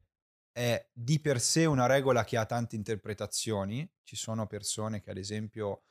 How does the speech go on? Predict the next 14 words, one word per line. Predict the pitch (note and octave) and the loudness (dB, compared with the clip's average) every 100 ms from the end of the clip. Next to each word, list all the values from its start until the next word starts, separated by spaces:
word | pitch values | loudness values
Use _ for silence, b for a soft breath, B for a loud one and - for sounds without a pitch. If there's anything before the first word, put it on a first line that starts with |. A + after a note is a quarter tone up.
| _ _ - | _ _ -12
a | G2 | -2
volte | G#2 G#2+ - | 0 0 -2
si | - G#2+ | -4 0
lamentano, | G2+ A2+ A#2+ A#2 A2+ G#2+ | 0 2 0 -2 -2 0
ma | G#2+ G#2 - _ _ A#2+ | 0 0 -4 _ _ -6
non | B2 C3 C#3 | 0 2 2
perché | A#2+ A2+ - | 0 -2 0
la | A2+ A2 | 0 2
Rule | A2 G2+ | 0 -2
Zero | G2+ A2 G2+ | 0 0 0
sia | - G2+ | 0 -2
sbagliata, | G2 G#2 G#2+ A#2 A#2 A#2 | 0 0 2 2 2 0
ma | G#2+ G#2 | 0 -2
per | - A2 G#2+ G#2+ G#2+ - | 0 -2 0 2 2 -2